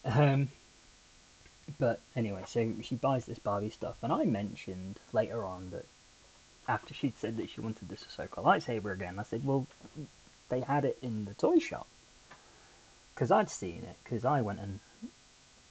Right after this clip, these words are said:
looked at the Star Wars toys, because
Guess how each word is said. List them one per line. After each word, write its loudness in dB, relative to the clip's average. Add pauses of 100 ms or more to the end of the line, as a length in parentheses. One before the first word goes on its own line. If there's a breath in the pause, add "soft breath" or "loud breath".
(720)
looked -2
at -10
the -2 (280)
Star 2
Wars -4
toys, -4 (200)
because 0